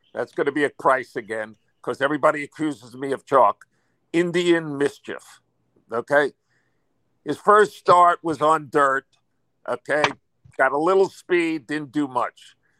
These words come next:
Now Zaretsky, who has done this before, breeds New York breds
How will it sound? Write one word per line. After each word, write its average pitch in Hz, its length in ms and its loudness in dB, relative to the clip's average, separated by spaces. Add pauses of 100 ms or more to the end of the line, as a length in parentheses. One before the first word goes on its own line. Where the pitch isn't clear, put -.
(180)
Now 190 480 4
Zaretsky, 151 920 0 (400)
who 151 440 -2 (360)
has 135 180 -4
done 175 220 2
this 175 160 -2
before, 151 480 2
breeds 151 680 -6
New 151 200 -4
York 208 360 2
breds 147 540 2